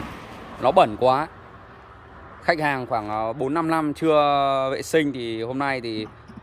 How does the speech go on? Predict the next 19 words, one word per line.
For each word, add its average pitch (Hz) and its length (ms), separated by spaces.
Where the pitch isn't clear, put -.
chú 120 100
cháu 117 120
mình 131 180
lại 120 120
lôi 131 160
ra 131 100
vệ 123 120
sinh 135 260
cho, 127 180
ờ, 120 500
khách 139 140
hàng 127 220
đây. 120 120
Thì 131 100
anh 143 160
em 156 180
thấy 131 160
đấy, 117 120
đây, 147 360